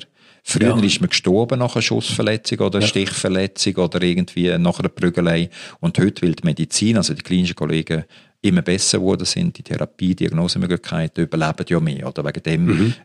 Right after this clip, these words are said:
Speaker 1: ist ja in der Regel gehen Tötungsdelikte in der Schweiz, die vollendeten zurück. Körperverletzungen, die sind natürlich schwankend. Aber sie haben als Rechtsmedizin mit dem Tod zu tun. Das ist auch, wenn sie Ferien haben oder nach dem Wochenende,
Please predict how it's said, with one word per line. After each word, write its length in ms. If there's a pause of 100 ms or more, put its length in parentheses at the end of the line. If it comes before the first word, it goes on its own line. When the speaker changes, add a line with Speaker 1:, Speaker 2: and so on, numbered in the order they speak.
Speaker 1:
ist 140
ja 180
in 160
der 140
Regel 400
gehen 340
Tötungsdelikte 960 (380)
in 80
der 80
Schweiz, 500
die 100
vollendeten 640
zurück. 400
Körperverletzungen, 840
die 60
sind 180
natürlich 540 (100)
schwankend. 640 (600)
Aber 220
sie 240
haben 120
als 160
Rechtsmedizin 640
mit 160
dem 140
Tod 300
zu 100
tun. 260 (320)
Das 200
ist 100
auch, 260
wenn 180
sie 120
Ferien 540
haben 260
oder 200
nach 300
dem 140
Wochenende, 720